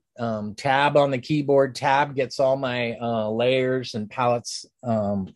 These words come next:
all my panels and toolbars out of the way so I can sort of zoom back here and, uh, look at what I've got. Um, I've got a lot of stuff that's, um, not overlapping. So I'm gonna try and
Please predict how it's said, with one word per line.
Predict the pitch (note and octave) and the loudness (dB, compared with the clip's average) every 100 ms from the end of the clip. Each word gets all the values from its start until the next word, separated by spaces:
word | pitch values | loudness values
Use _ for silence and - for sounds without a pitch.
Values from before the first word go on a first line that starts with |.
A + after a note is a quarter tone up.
| - | 0
all | C3 | 2
my | B2+ A2 | 2 0
panels | G#2 B2 A#2+ A#2 - | -2 0 0 -2 -2
and | G#2+ G#2 | -6 -6
toolbars | - B2+ A2+ A2 G#2 - | -2 0 2 2 0 -2
out | A2+ A2+ | -2 0
of | |
the | G#2+ | 0
way | A2 A2 A2 A2 - _ _ _ _ | -2 0 -2 -4 -8 _ _ _ _
so | - A2+ | -4 -2
I | A2 | -2
can | A#2+ G#2+ | -2 -6
sort | - A#2+ G#2+ | -4 -4 -2
of | F#2+ | -4
zoom | G2 A2+ A2 | -2 0 2
back | A2 A2 G#2+ | 0 0 -4
here | - A2 A2 A2 G#2 | -6 -4 -2 -2 -4
and, | F#2 F#2 F2+ | -6 -10 -10
uh, | G2 F#2 | -10 -6
look | G2 A2+ B2 | -2 -2 -2
at | A2 | -4
what | A2+ | -2
I've | G#2 F#2+ | -4 -4
got. | G2 G2 G#2 - - _ _ _ _ _ | -6 -4 -4 -6 -12 _ _ _ _ _
Um, | A#2 A2+ A2 G#2+ G#2+ - | -2 0 0 0 -2 -4
I've | C3+ B2+ | -2 0
got | B2 A#2+ G#2 | 2 2 2
a | |
lot | A2+ A2 A2 | 0 2 2
of | G#2+ | 0
stuff | - - G#2 G2+ - | -6 -4 -4 -4 -6
that's, | G#2 - - - | -8 -8 -12 -10
um, | A2 G2+ F#2+ F#2+ F#2 - | -6 -4 -4 -6 -8 -2
not | A2+ A#2+ G#2+ | 0 2 0
overlapping. | G#2 G2+ G2 G2 G2 F#2+ G#2 G2+ G2+ | -4 -4 -4 -2 -2 -2 -4 -4 -4
So | - A2+ | -6 -6
I'm | C3+ | -4
gonna | D#3+ B2 | -4 -4
try | G#2 - A2 G#2+ | -6 -4 -2 -2
and | G#2 F#2+ | -4 -6